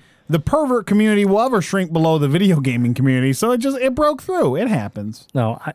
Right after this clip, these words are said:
Speaker 1: It happens.
Speaker 2: This comes right after, obviously, he made the, he made a deal with Mixer. The, you know, we don't know the, we don't know the details. The rumors are it could be six to eight million dollars a year that Microsoft is paying him on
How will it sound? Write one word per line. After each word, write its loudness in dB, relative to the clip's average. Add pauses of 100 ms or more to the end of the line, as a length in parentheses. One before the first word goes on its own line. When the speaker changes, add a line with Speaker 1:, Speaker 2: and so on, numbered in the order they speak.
Speaker 1:
It -4
happens. -4 (220)
Speaker 2:
This 0
comes 0 (120)
right 2
after, 0
obviously, 0
he 2
made 2
the, 0
he 2
made 2
a 0
deal 2
with 0
Mixer. -2 (180)
The, -2
you -4
know, 2
we 0
don't -2
know 2
the, 0
we 0
don't 2
know 2
the 2
details. 0
The 0
rumors 0
are 0
it -6
could -2
be 0
six -6
to -6
eight -2
million 2
dollars 0
a -6
year -2
that -2
Microsoft -4
is -6
paying -2
him 0
on -10